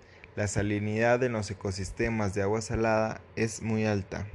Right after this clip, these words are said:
Algunos estudios reportan que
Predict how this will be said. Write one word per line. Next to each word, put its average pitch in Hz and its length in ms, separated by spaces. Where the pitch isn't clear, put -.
Algunos 123 460
estudios 113 580
reportan 104 760
que 113 300